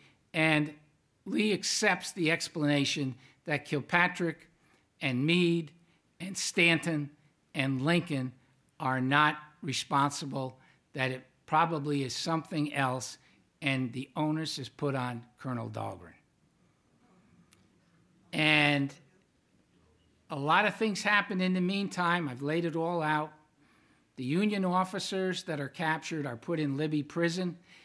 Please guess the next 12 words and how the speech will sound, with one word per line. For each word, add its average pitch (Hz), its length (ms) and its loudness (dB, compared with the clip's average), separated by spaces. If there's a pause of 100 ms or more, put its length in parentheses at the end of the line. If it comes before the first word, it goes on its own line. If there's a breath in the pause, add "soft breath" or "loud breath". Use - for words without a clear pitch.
(220 loud breath)
and 147 140 -2
they 151 100 -2
have 175 300 2
some 160 260 -2
United 165 380 0
States 156 400 -6
colored 180 460 -2
troops - 540 -6 (460 soft breath)
that 143 220 2
are 147 120 -4
also 160 460 -4
captured, 160 680 -2